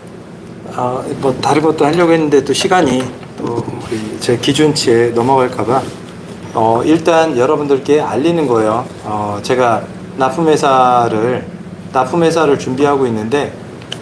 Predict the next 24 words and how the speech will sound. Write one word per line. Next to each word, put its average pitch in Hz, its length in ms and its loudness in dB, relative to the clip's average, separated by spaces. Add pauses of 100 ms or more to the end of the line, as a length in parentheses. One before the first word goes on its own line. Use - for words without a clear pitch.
어, 110 240 -2
본격적으로 139 800 2
납품이 127 420 0
되기 120 220 0
전에 120 340 -2 (400)
베이스가 160 960 2 (120)
일 139 160 0
차적으로, 147 680 2 (500)
어, 120 320 -2
완성되고 127 560 2
있다. 113 300 0 (500)
그리고 139 400 2
그 131 120 -2
맛이, 113 380 0 (680)
어, 113 100 -6
충분히, 175 520 0 (920)
예, - 260 -6
바람직하다. 131 760 2 (680)
어, 113 180 -8
이, 123 420 0
이 123 40 -2
소식 180 320 -2
한번 156 240 0
전하고, 127 480 2